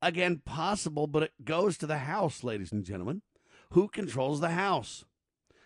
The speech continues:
Uh, the answer, Biden's team, that's who. So again, long, long, long shot, to say the least. Sidney Powell says Donald Trump could trigger a twenty eighteen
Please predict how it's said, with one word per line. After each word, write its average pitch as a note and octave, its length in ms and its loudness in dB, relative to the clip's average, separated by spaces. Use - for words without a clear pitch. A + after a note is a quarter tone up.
Uh, B2+ 160 -2
the C3+ 160 0
answer, D3+ 320 -2
Biden's C#3+ 720 0
team, F#2+ 220 -4
that's B2 200 -6
who. - 180 -10
So E3+ 160 2
again, D3 320 2
long, D#3+ 540 6
long, C#3+ 460 4
long C#3 300 4
shot, C3 340 0
to A2 60 -12
say B2+ 200 -4
the A2+ 80 -4
least. C#3 440 -4
Sidney F#3+ 380 4
Powell F3 440 2
says D#3+ 280 2
Donald D3+ 380 2
Trump E3 280 0
could D#3+ 200 0
trigger D3 340 -2
a D3 80 0
twenty F#3+ 500 0
eighteen F#3 800 0